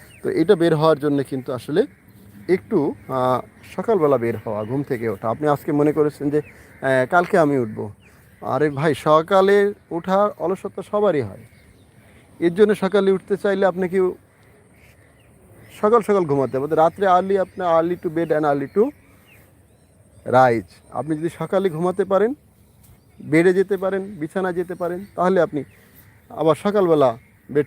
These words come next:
থেকে বা ঘুম থেকে উঠতে পারবেন। এটা হচ্ছে যে দৈনন্দিন রুটিনের কাজ, এটা একদিনে হবে না, আপনাকে প্রতিদিন করতে হবে, চেষ্টা করতে হবে। আপনি মোবাইল টিপতে টিপতে বা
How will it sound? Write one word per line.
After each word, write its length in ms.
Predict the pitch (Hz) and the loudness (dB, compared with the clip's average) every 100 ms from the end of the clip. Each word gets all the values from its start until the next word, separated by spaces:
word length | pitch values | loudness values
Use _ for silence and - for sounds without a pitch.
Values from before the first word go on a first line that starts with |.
| - | -2
থেকে 260 | 131 131 | -6 -4
বা 120 | 127 | -4
ঘুম 180 | 117 143 | -2 -4
থেকে 200 | 135 123 | -6 -6
উঠতে 240 | 143 - 117 | -6 -4 -6
পারবেন। 360 | 101 92 95 - - - - - - - | -4 -8 -14 -16 -20 -20 -20 -20 -20 -8
এটা 160 | 165 | 0
হচ্ছে 220 | 190 - 208 | 0 0 -6
যে 240 | 240 285 - | -6 -8 -2
দৈনন্দিন 580 | 156 170 185 - - | 0 2 0 -4 -6
রুটিনের 400 | 160 185 208 170 | -2 0 2 0
কাজ, 200 | 123 - - - _ - - _ | 0 -12 -16 -20 _ -20 -20 _
এটা 240 | 156 175 185 | -4 2 2
একদিনে 300 | 170 196 175 | 2 0 0
হবে 220 | 135 107 | 0 -4
না, 100 | 104 _ _ _ _ _ - _ | -8 _ _ _ _ _ -20 _
আপনাকে 280 | 120 117 - | -10 -8 -8
প্রতিদিন 340 | 190 190 190 202 | -10 -8 -6 -2
করতে 280 | 139 - | -4 -2
হবে, 140 | 123 117 | -4 -4
চেষ্টা 280 | 175 - 156 | -8 -8 -8
করতে 280 | 117 - | -8 -6
হবে। 140 | 113 117 | -2 0
আপনি 180 | 135 147 | 0 0
মোবাইল 300 | 139 143 143 | 2 2 0
টিপতে 320 | 143 - 143 | -6 -10 -10
টিপতে 280 | 135 - 131 | -10 -10 -4
বা 220 | 135 | -2